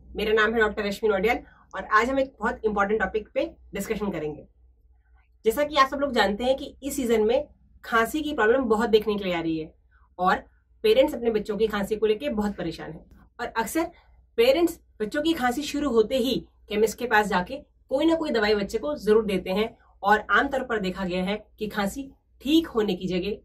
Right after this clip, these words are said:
और बिगड़ जाती है। तो आइए जानते हैं और discuss करते हैं कुछ common कारण जिससे कि बच्चों को बार बार खांसी हो सकती है। मेरे पास patient आया जिसने बताया, "डॉक्टर साहब, मेरे बच्चे को बार बार खांसी होती है और ये खांसी season बदलने के time पे बढ़ जाती है।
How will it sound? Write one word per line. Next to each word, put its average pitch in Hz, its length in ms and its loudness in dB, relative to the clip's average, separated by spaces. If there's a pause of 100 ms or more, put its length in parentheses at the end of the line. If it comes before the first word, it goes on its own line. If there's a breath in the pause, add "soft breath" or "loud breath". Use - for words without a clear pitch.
(120)
और 185 240 0
बिगड़ 180 200 0
जाती 156 340 -10
है। - 160 -18
तो - 240 -8
आइए 269 180 4
जानते 254 320 2
हैं 285 360 2 (160)
और 220 100 -2
discuss 214 320 -6
करते 254 240 -4
हैं 277 140 2
कुछ 294 140 -6
common 247 380 2
कारण 214 320 2 (100)
जिससे 208 240 -4
कि 233 100 -6
बच्चों 196 260 -6
को 220 100 0
बार 180 180 2
बार 196 100 -4
खांसी 190 280 -6
हो 240 140 0
सकती 165 380 -6
है। - 100 -18 (360 soft breath)
मेरे 269 120 6
पास 349 120 0
patient 320 280 2
आया 277 240 4
जिसने 277 280 -4
बताया, 262 440 2
"डॉक्टर 208 200 -4
साहब, 294 200 0
मेरे 220 360 6
बच्चे 233 380 -6
को 269 220 -2
बार 190 280 2
बार 240 140 0
खांसी 226 400 -6
होती 214 340 0
है 254 80 0
और 214 220 -4
ये 226 100 0
खांसी 208 400 -4
season 247 400 2
बदलने 196 420 0
के 220 100 -2
time 185 240 -4
पे 208 100 -6
बढ़ 180 180 -4
जाती 156 340 -10
है। 143 140 -14